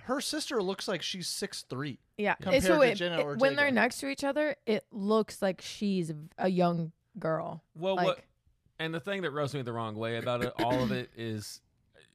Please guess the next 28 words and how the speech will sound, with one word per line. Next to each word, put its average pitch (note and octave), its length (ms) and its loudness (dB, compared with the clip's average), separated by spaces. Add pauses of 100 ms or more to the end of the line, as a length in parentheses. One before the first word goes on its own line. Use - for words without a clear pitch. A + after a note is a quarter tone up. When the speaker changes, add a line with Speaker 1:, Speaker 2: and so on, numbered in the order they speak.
(100)
Speaker 3:
she A#2+ 640 -6 (720)
has, C3+ 500 -2
at C3 160 -6
least E3 240 -4
online A#2 640 -4
and A2 100 -6
with A2+ 140 -6
her G#2 120 -8
fans, G#2+ 760 -8 (440)
she D#3+ 200 -2
seems C#3+ 440 -4
to C3 60 -4
have A#2+ 340 -4
this - 480 -6 (160)
sex - 480 -6
appeal C#3+ 640 -4 (120)
going D3+ 260 -4
on. D#3+ 320 -2
And C3 260 -6
so C3+ 300 -2
Speaker 1:
Oh, - 60 -6
Speaker 3:
in, C#3 100 -2
Speaker 1:
yeah. A#2 200 -10
Speaker 3:
in C#3+ 100 -2
my C#3+ 160 -2
brain, A#2+ 520 -4
I'm A#2+ 160 -4
like, A#2 360 -4